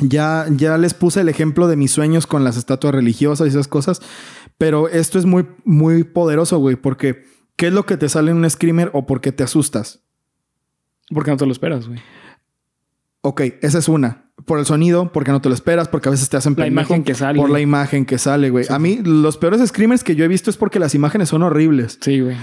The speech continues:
Speaker 1: Porque las imágenes son como humanoides,
Speaker 2: Ujú.
Speaker 1: pero no son humanas. Entonces,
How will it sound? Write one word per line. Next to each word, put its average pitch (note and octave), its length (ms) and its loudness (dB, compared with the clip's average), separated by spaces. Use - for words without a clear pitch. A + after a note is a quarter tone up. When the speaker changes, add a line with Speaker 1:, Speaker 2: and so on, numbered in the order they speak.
Speaker 1:
Porque D3+ 240 -2
las D3+ 160 0
imágenes D#3 420 2
son F3+ 280 0
como E3+ 280 0
humanoides, F3 920 2
Speaker 2:
Ujú. C#3+ 240 -8
Speaker 1:
pero D#3 220 0
no D#3+ 280 2
son F#3+ 220 0
humanas. F#3 400 2
Entonces, E3 460 0